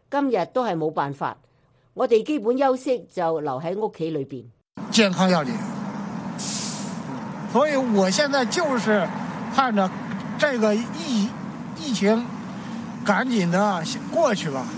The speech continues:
Speaker 1: 農民工張先生話，健康要緊，所以佢而家就係盼望呢一個疫情好快嘅過去，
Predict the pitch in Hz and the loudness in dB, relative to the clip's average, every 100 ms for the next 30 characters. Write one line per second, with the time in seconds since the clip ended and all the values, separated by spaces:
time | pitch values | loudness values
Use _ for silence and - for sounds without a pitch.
0 | - - - - - 302 196 190 240 339 | -10 -10 -10 -12 -6 0 0 0 0 0
1 | 349 339 359 330 349 302 214 165 165 _ | 0 0 -2 -4 -4 -2 -2 -4 -8 _
2 | _ _ _ _ - 240 294 339 262 220 | _ _ _ _ -6 -4 -2 -2 4 2
3 | 190 156 208 - _ 247 294 247 247 190 | 2 -2 -6 -12 _ 2 2 0 0 0
4 | 185 262 285 220 208 190 247 208 185 190 | 0 0 2 0 0 0 0 2 2 0
5 | 269 302 - 202 175 160 - 135 127 - | 2 0 2 0 0 -2 -4 -6 -6 -6
6 | 190 240 214 170 151 156 143 151 131 | -2 0 0 0 -4 -4 -4 -4 -8